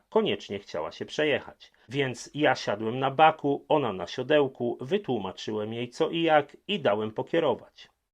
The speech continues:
Niestety na rozwidleniu dróg Ewa zbyt długo zastanawiała się nad wyborem kierunku,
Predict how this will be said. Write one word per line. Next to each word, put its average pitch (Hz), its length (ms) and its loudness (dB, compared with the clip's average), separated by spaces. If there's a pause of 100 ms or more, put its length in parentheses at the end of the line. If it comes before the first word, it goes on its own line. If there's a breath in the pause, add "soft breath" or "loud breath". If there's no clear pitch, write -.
Niestety 135 540 2
na 117 360 0
rozwidleniu 135 760 0
dróg 117 440 -2
Ewa 113 380 0
zbyt 143 440 -2
długo 123 480 -2
zastanawiała 101 760 -4
się - 140 -6
nad 147 220 -2
wyborem 165 440 -2
kierunku, 196 640 2